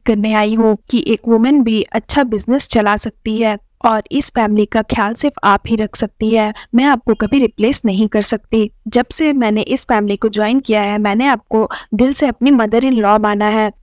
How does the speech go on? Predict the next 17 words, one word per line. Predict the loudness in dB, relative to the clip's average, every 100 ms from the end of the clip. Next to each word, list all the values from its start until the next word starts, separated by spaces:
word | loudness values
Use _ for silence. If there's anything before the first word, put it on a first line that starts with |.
| _ -4 -2
और | -2
जो | -4
भी | 0
आपकी | 0 0 -2
बातों | 0 0 -4
की | -4 -2
वैल्यू | 2 2 2 0
रखता | 0 -2 0
है।" | 0 0 -4 _
उसके | -6 -2 0
बाद | 0 0
यहाँ | 2 0
पर | 2 0 -2 -2
लिन | 2 4
बायो | 2 2 2
बोलती | 0 -2 0 2
है | 2